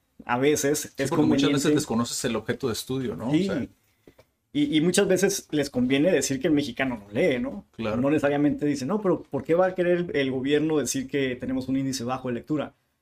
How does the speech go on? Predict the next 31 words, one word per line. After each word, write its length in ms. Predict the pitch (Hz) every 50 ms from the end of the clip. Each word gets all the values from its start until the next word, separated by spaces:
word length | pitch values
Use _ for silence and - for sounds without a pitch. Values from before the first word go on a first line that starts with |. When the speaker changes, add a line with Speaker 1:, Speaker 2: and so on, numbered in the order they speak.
| _ _ _ _ _ _ _ _ _ _ _ _ _ _ _ _ _ _ _ _ _ _ _
Speaker 1:
Pero 300 | - 131 135 131 123 123 _ _ _
también 320 | - 120 120 123 131 135 147
hay 100 | 151 139
consecuencias 760 | 143 143 131 - 127 127 135 131 120 135 131 - - - _ _ _
políticas 840 | - 127 123 123 269 285 285 - 294 - - 160 160 151 - - -
de 100 | 143 135
Speaker 2:
Sí, 80 | 123 120
Speaker 1:
por 100 | 117 117
Speaker 2:
sí, 60 | 123
Speaker 1:
medio 320 | 139 143 143 147 151 151 151
Speaker 2:
sí. 40 | 143
Speaker 1:
donde 300 | 135 135 131 123 123 120
conviene 560 | - - 123 131 135 147 190 240 254 240 -
que 100 | - 139
digamos 400 | 131 131 127 135 131 131 127 131
que 80 | - 127
estamos 320 | - - 123 120 120 120
como 160 | - 117 117
en 80 | 120 123
un 80 | 123 120
nivel 240 | 123 127 131 127
muy 140 | 120 120 123
bajo. 360 | 120 135 135 131 - 110 - - _ - - _ -
Y 80 | - 151
nos 160 | 170 170 165
comparamos 600 | - 180 180 175 170 156 160 165 175 180 180 175
con 160 | - 160 156
Canadá 680 | 151 156 151 151 143 135 131 131 127 135 135 135 139 143
y 80 | 143 135
con 160 | - 156 139
Japón, 840 | 123 - 127 123 - 123 127 131 135 139 139 143 143 147 147 139 135